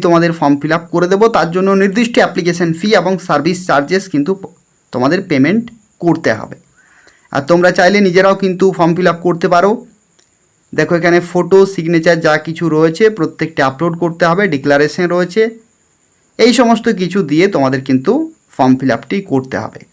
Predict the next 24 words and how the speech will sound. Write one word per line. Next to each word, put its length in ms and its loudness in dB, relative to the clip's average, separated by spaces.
কানাড়া 400 4
ব্যাংকের 360 0
তরফ 160 -4
থেকে 180 -6
নিয়োগ 240 -8
করা 180 -8
হচ্ছে। 260 -20
যদি 320 4
কোনো 120 6
প্রশ্ন 220 2
থাকে 160 0
তাহলে 200 4
কমেন্ট 360 4
করবে, 220 2
তার 200 0
পাশাপাশি 440 2
তোমরা 260 2
প্রত্যেকেই 500 2
ভিডিওটি 340 0
লাইক 380 2
করবে, 240 -4
ভিডিওটি 360 4
তোমরা 180 4
শেয়ার 240 4